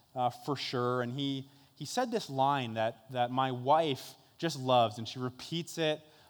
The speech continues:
often as she reminds <laughs> herself in the day-to-day grind and the battle of,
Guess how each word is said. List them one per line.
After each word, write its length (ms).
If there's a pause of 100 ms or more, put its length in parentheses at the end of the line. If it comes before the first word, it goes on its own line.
(120)
often 440
as 100
she 140
reminds 680
<laughs> 20
herself 720
in 160
the 80
day-to-day 920
grind 680
and 200
the 60
battle 580
of, 260